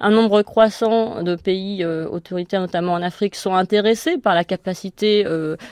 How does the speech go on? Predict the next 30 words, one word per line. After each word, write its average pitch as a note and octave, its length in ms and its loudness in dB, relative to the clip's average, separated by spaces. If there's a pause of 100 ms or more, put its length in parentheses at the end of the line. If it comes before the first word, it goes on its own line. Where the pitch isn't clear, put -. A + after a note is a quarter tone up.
(140)
de E3+ 140 -2
la F3+ 180 2
Chine B3 600 4
à, F3+ 340 4
euh, D#3 100 2
maintenir G3 560 2
l'ordre F#3 380 4
sur E3+ 160 -10
son E3 140 -6
propre E3+ 280 0
territoire. F#3+ 580 -4
Et F3+ 100 0
donc, G3+ 380 0
euh, E3+ 280 0
les E3 140 0
solutions A3 500 0
chinoises A3+ 480 2
peuvent A3 380 4
aussi, G3 560 0
euh, D3+ 300 -2
être E3 380 -4
attractives F#3 760 -4 (280)
aux F#3+ 140 2
yeux G3 340 2
de, E3+ 120 0
de E3+ 160 -2
dirigeants, F3 640 0
euh, D3+ 340 0
qui, F3 260 -6
euh, D3 100 -2